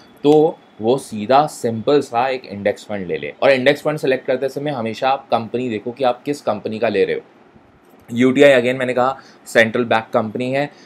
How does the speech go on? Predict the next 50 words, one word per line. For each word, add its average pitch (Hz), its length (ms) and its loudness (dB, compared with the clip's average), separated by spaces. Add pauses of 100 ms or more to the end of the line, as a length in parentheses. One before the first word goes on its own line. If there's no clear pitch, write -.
(140)
और, 107 260 4
अ, 107 340 -2 (220)
एक 117 160 0 (500)
अपने 131 200 0
आप 127 220 2
में 127 80 0
एक 123 140 -6
independent 113 480 -6
organization 107 600 -6
है। 139 200 -2 (380)
They 107 320 2
have 120 140 4
been 123 340 0
like, 113 240 0 (200)
they 123 120 4 (140)
are 117 240 6 (600)
at, 131 100 4 (180)
ये 135 120 4
तब 147 200 4
से 151 180 2
हैं 143 100 2
जब 131 160 6
मैं 127 80 4
पैदा 98 200 0
भी 92 80 -8
नहीं 85 100 -14
हुआ 76 80 -12
था, - 160 -20 (260)
और 101 340 0
मैं 120 220 4
most 127 240 2
probably 117 240 4
जितने 117 260 0
लोग 110 140 2
देख 101 180 0
रहे 107 100 -2
हैं 104 60 -6
शायद 101 200 -2
वो 101 100 0
भी 104 180 -4
जब 98 100 0 (280)
पैदा 107 160 2
नहीं 101 120 -4
हुए 92 140 -2
थे 110 60 2
तब 104 140 -2
से 104 120 -4
ये 95 60 2
company 82 280 -10
है। 60 80 -16